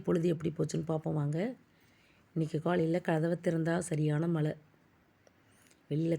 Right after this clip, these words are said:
தலை காட்ட முடியல. வந்தாச்சு, கதவை சாத்தியாச்சு, டீ போட ஆரம்பிச்சாச்சு. டீ போட்டு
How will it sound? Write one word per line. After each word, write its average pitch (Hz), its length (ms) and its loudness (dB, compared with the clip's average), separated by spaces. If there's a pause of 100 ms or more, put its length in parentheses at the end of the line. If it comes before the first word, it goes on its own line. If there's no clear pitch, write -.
தலை 165 180 0
காட்ட 160 240 -4
முடியல. 147 320 0 (1040)
வந்தாச்சு, 165 640 0
கதவை 165 360 -2
சாத்தியாச்சு, 165 580 -2 (640)
டீ 180 140 0
போட 175 280 2
ஆரம்பிச்சாச்சு. 156 560 -2 (1400)
டீ 175 140 0
போட்டு 175 320 -2